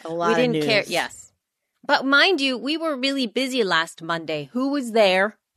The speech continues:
Speaker 1: Who was there? Where? What?
Speaker 2: On Monday, last Monday, we did our mini con.
Speaker 1: Yes. We did a mini con last Monday for Podfest. I think it went extremely well. I finally got to enjoy our content for once,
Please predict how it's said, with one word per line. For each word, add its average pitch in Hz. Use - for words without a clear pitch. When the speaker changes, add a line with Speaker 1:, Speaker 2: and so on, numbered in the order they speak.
Speaker 1:
Who 185
was 185
there? 156
Where? 143
What? 269
Speaker 2:
On 311
Monday, 339
last 269
Monday, 359
we 247
did 269
our 277
mini 320
con. 160
Speaker 1:
Yes. -
We 202
did 185
a 185
mini 220
con 240
last 240
Monday 202
for 180
Podfest. 165
I 226
think 208
it -
went 170
extremely 165
well. 143
I 135
finally 214
got 175
to 180
enjoy 175
our 165
content 175
for 165
once, 127